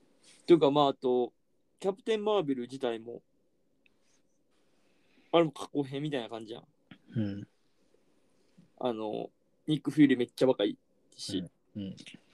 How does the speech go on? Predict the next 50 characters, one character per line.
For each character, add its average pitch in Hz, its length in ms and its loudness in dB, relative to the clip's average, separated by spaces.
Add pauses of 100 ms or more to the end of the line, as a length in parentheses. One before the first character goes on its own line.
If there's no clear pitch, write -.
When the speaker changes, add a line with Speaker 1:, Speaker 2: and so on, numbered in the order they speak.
(180)
Speaker 1:
ら 143 180 4
あ 165 40 10
れ 208 80 6
も、 147 260 -2 (240)
フ - 140 2
ェ 254 140 6
ー 240 40 -2
ズ 226 100 -8
で 240 100 0
い 240 60 -4
け 185 100 2
ば 131 120 2
多 135 100 -6
分 117 200 -8
三 208 520 -6
か 220 120 2
四 196 280 0
な 104 60 -8
ん - 40 -12
よ - 40 -16
ね。 - 60 -20 (800)
Speaker 2:
う 98 100 -8
ん。 - 140 -12 (440)
Speaker 1:
三 214 320 -2
か。 - 220 -10 (180)
前、 147 300 -4
エ 151 80 -4
ン 151 80 -4
ド 151 80 -2
ゲ 165 100 2
ー 151 40 -2
ム 131 60 -10
の 110 60 -18
前 120 200 -8
や、 - 100 -16 (460)
の 127 120 -6
話 123 260 -6
や - 80 -8
か - 80 -14
ら。 - 140 -18 (1900)
Speaker 2:
う 95 40 -12
ん - 20 -12
う 92 40 -10
ん。 92 300 -12 (1800)
Speaker 1:
三 185 480 0
な 185 80 4
ん 143 280 0
や 123 120 0
け 117 100 0
ど、 151 300 8